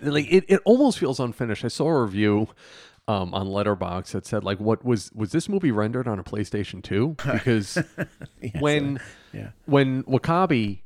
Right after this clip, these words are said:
Speaker 1: uh, and brings his, his tribe or his people in on the, the war rhinos,
Speaker 2: Right, right.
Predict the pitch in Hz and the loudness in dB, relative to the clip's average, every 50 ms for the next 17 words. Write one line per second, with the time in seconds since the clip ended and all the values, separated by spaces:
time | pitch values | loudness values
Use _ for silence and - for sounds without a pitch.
0 | - - - 123 113 107 104 101 104 98 110 117 107 - 127 123 117 117 110 98 | -12 -6 -2 -2 0 0 0 0 0 0 -2 -2 -2 0 0 0 0 -2 -4 -6
1 | - - - - 110 117 104 - - 95 117 110 95 - - - 113 113 110 104 | -8 -10 -8 -4 -4 -4 -4 -6 -8 -6 -6 -6 -6 -6 -4 -2 -2 0 0 0
2 | 101 98 98 90 - - 117 110 110 - 110 104 101 98 92 107 107 104 98 101 | -2 -4 -6 -6 -6 -6 -6 -4 -2 0 2 2 2 0 0 -2 -2 -2 -2 -4
3 | - 104 104 104 98 98 98 95 95 95 98 90 95 98 101 107 113 120 120 127 | -4 -2 -2 -2 -2 -2 -2 -2 -2 -2 -2 0 0 2 2 2 2 0 0 -2
4 | 139 151 151 165 170 175 180 175 92 107 104 98 101 - - 95 95 90 - | -2 -2 -2 -2 -2 -2 -4 -2 -2 0 2 2 0 0 0 -2 0 -2 -2